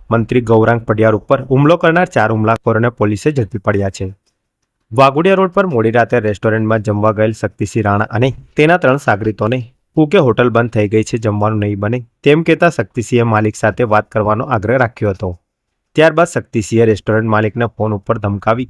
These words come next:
ગાળો ભાંડી હતી, જેથી ગૌરાંગે ગાળો નહીં બોલવાનું કહેતા શક્તિએ ઘેર આવીને માર મારવાની ધમકી આપી તેનું સરનામું માંગ્યું હતું. ગૌરાંગે સરનામું તેમજ મોબાઈલ પર લોકેશન મોકલતા શક્તિસિંહ તેની કારમાં ત્રણ સાગરીતો સાથે ગૌરાંગના ઘર પાસે પહોંચ્યો હતો અને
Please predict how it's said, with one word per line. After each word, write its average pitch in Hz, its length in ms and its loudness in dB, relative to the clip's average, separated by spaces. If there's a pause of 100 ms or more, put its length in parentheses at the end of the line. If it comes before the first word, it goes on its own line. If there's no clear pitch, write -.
ગાળો 131 260 2
ભાંડી 107 340 -2
હતી, 98 240 -8 (520)
જેથી 156 260 2
ગૌરાંગે 113 420 0
ગાળો 107 280 0
નહીં 107 180 -2
બોલવાનું 104 380 -2
કહેતા 113 420 -2 (360)
શક્તિએ 175 380 0
ઘેર 110 260 0
આવીને 110 320 0
માર 107 220 0
મારવાની 107 460 -2
ધમકી 101 340 -6
આપી 117 360 -6 (100)
તેનું 151 200 2
સરનામું 113 420 -2
માંગ્યું 104 340 0
હતું. 95 240 -10 (560)
ગૌરાંગે 160 420 2
સરનામું 113 480 0
તેમજ 117 280 0
મોબાઈલ 107 320 0
પર 117 140 -8
લોકેશન 107 460 -4
મોકલતા 101 560 -4 (400)
શક્તિસિંહ 170 400 0
તેની 117 260 0
કારમાં 110 320 0
ત્રણ 110 180 -2
સાગરીતો 107 460 -4
સાથે 104 320 -4
ગૌરાંગના 107 480 -2
ઘર 101 160 -6
પાસે 101 300 -4
પહોંચ્યો 110 400 -4
હતો 104 160 -6
અને 117 340 -2